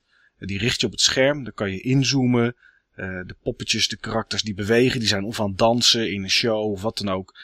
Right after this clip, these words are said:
En het is aan jou de taak om een, een goede foto te, van ze te maken. Dat ze in de camera kijken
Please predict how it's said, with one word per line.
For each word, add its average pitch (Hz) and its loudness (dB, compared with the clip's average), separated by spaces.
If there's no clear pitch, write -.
En 104 -6
het 98 -2
is 104 2
aan 104 0
jou 107 0
de 95 -14
taak 98 -4
om 104 -4
een, 95 -6
een 90 -10
goede 147 -2
foto 123 2
te, - -4
van 117 -6
ze - -2
te - -6
maken. 117 -2
Dat 101 -6
ze - 0
in 139 2
de 120 0
camera 117 0
kijken 101 0